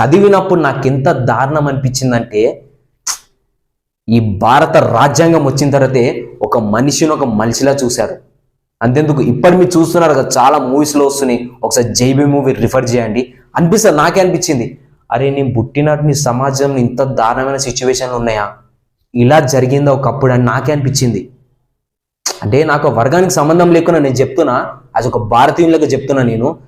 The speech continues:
నాకే అనిపించింది, అరే ఏందిరా భయ్ ఒక మనిషి, నువ్వు మనిషి నేను మనిషి, నీకు అవసరం వచ్చిందో అవసరం కోసం ఒక మనిషి వస్తాడు.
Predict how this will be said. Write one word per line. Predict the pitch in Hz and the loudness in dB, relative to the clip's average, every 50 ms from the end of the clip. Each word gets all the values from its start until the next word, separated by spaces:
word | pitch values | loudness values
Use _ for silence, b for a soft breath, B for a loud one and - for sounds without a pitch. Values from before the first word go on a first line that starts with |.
| - _ _ - | -20 _ _ -2
నాకే | 127 156 180 175 208 | 0 0 2 2 2
అనిపించింది, | 196 190 170 180 - - 180 147 117 - - - - - - | 2 2 0 -2 -2 -2 -2 -2 -2 -4 -4 -8 -12 -8 -6
అరే | 120 139 131 | -4 -2 -2
ఏందిరా | 117 110 117 135 151 156 165 165 165 | -2 0 0 0 0 2 2 0 2
భయ్ | 156 165 165 | 2 0 0
ఒక | 165 165 156 | 0 0 -2
మనిషి, | 127 117 117 131 151 143 135 165 165 | 0 0 0 0 0 0 0 0 0
నువ్వు | 143 131 135 139 160 | 0 0 0 0 2
మనిషి | 160 160 160 160 - 170 160 | 0 0 -2 -2 -2 0 0
నేను | 156 156 160 160 | 0 0 0 0
మనిషి, | 156 156 151 - 151 147 b b b b b _ - | 0 -2 -2 -4 -6 -6 b b b b b _ -4
నీకు | 139 139 139 139 | -4 0 2 2
అవసరం | 139 147 143 190 180 180 | 2 4 4 2 2 2
వచ్చిందో | 175 165 170 - 190 175 156 143 143 135 127 127 | 2 0 2 0 0 2 2 2 2 2 2 0
అవసరం | 139 139 147 170 170 | 0 2 0 0 0
కోసం | 170 170 175 170 | 0 0 0 -2
ఒక | 151 | -2
మనిషి | 139 135 147 139 160 | -2 -2 -2 -2 -2
వస్తాడు. | 160 151 - 151 131 | -2 -2 -2 -2 -2